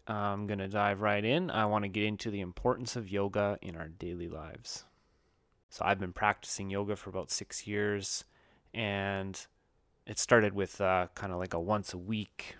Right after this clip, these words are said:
restorative practice, and pretty much, uh, s-, since doing that,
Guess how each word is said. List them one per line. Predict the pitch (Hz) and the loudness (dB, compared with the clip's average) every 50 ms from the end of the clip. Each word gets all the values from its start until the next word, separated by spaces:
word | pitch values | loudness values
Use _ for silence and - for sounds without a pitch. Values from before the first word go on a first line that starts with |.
| - | -12
restorative | - - - - - 120 120 113 110 107 - - | -6 -4 -2 0 4 4 6 6 4 4 0 -4
practice, | - - 117 113 113 110 - - - 110 110 107 107 107 107 104 - - - - - - - _ _ | -2 0 2 4 2 2 0 -4 -4 -2 0 0 0 0 0 -2 -4 -4 -4 -6 -6 -8 -12 _ _
and | - 110 104 101 98 98 98 98 98 98 98 98 95 95 95 90 - - - _ _ _ _ _ | -8 -6 -6 -4 -4 -4 -4 -2 -2 -2 -2 -4 -4 -6 -6 -8 -10 -12 -14 _ _ _ _ _
pretty | - - 143 147 | 2 4 6 6
much, | 147 143 135 120 - - - - | 8 8 8 8 6 2 2 4
uh, | 120 110 107 107 104 | 6 8 8 8 8
s-, | 101 - - - - | 6 2 -2 -12 -8
since | - - - - 139 139 127 - | -4 0 6 8 8 8 8 4
doing | 120 110 113 117 120 117 110 107 | 2 2 6 8 8 8 8 6
that, | 101 92 90 87 82 67 | 4 2 2 2 0 -2